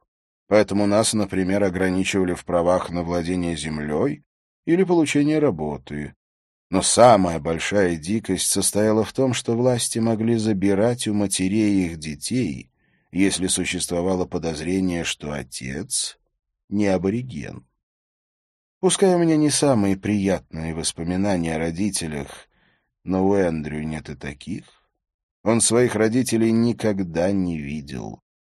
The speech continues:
Новорожденного его забрали и отвезли в приют. Все, что ему известно о матери,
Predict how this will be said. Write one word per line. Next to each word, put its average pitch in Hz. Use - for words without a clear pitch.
Новорожденного 131
его 131
забрали 120
и 135
отвезли 101
в 123
приют. 85
Все, 107
что -
ему 87
известно 80
о 71
матери, 80